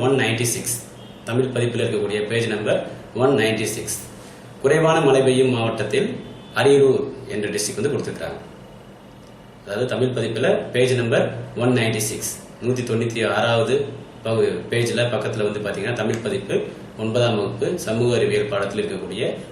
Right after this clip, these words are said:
புவியியல் என்ற பிரிவில் பேஜ் நம்பர் ஒன் நைன்டி சிக்ஸ்ல வந்து பாத்தீங்க அப்படின்னா,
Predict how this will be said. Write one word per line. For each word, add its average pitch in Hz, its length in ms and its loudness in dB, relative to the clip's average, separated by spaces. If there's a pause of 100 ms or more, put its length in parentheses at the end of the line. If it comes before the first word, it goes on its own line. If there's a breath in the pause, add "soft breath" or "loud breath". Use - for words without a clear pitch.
(160 loud breath)
புவியியல் 135 440 6
என்ற 110 220 0
பிரிவில் 98 340 -2 (300)
பேஜ் 120 260 2
நம்பர் 139 260 0 (300)
ஒன் 117 160 0
நைன்டி 110 300 0
சிக்ஸ்ல 95 280 -8
வந்து 95 200 -8
பாத்தீங்க 98 300 -2
அப்படின்னா, 95 280 -6